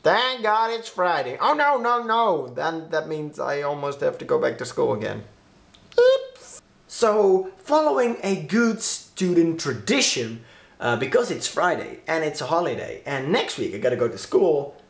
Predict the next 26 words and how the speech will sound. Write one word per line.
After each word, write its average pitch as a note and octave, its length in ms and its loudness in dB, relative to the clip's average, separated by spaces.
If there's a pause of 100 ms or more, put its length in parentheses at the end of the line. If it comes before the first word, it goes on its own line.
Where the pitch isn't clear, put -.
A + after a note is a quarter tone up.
(140)
that B3 180 2
means G#3+ 460 2
I'm C4 100 0
gonna G4 160 2
do B3 400 2
a - 280 -2 (120)
bunch E4+ 360 2
of G#3+ 260 -4
work A#3+ 340 4
for - 140 -8
school A3+ 340 0
now F2 300 -4
because C#3 500 -4
I'm B3+ 220 0
a G4+ 60 4
student F#3+ 480 4
and F3+ 120 2
I F#3 40 2
always F#3 260 2
think, F3+ 380 -2
"Ah, B3+ 240 2
I - 20 -2
can G3+ 180 -6
do E3+ 140 0
that C#3+ 180 2
tomorrow. G2+ 360 -10